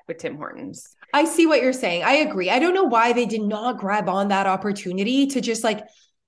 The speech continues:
Speaker 2: uh, I mean, I, how great would we be on a, a Tim Hortons commercial? Like, we're so their brand. We're, like, their avatar com-, c-, consumer. And, like, our documentary was just so good for them. And I just, like, don't understand what's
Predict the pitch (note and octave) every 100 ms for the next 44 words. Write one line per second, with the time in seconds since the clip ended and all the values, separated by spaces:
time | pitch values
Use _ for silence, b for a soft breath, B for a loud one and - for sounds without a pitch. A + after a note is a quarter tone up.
0 | _ _ - - - D#4 D#4+ E4+ C#4+ -
1 | - B3 - C#4 G3+ G#3+ G#3 F#3+ F#3+ F#3
2 | F#3+ F#3+ F#3 F#3+ G3+ G3+ F#3 G3 F#3 A#3+
3 | - A4+ C#5+ C5 D4 A#3+ B3 D#4 D#4+ E4
4 | D#4+ F#4 G4 F4+ G3+ A3+ C4+ C4 G3+ A3
5 | A#3 A3 B3+ C4 A3 A#3+ C#4 C#4 C4 B3+
6 | B3 A#3+ - - A#3 - - - _ _
7 | _ _ - G#3+ G3+ A3+ F3+ F3+ C4 B
8 | B B B - C#4 C#4+ C#4 C4+ - _
9 | _ _ - B3 C4+ D4+ D#4+ - - _
10 | _ _ _ _ _ _ F#3 B3+ C#4 C#4
11 | C4+ F4 G#4 D4 B3+ B3+ - - C#4+ D#4+
12 | F3 B3+ F4 - G#3+ E3+ C3 D3 - B3
13 | B3+ B3+ C#4+ A3 B3+ C4 C4 A#3+ B3 A#3+
14 | A#3+ A#3 G#3+ G#3+